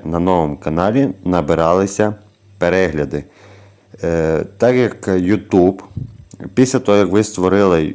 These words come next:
YouTube канал, почали завантажити відео, YouTube аналізує вашу тематику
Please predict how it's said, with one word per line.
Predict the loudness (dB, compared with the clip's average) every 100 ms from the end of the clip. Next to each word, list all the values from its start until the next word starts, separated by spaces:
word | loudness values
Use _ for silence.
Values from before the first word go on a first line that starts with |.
| -12 -16 -4
YouTube | -4 0 -2 -2
канал, | -4 -2 0 0 -2 -6 -18 -12
почали | -6 0 4 4
завантажити | 2 0 0 0 0 -2 -6 -6
відео, | -4 -2 0 2 2 0 -6 -20 -20 -4
YouTube | -2 0 0 0 -4
аналізує | -2 0 0 -2 0 0 2 2 0 -8 -12
вашу | -6 0 0 0 -4
тематику | -6 -4 -2 -2 -4 -6 -2 -2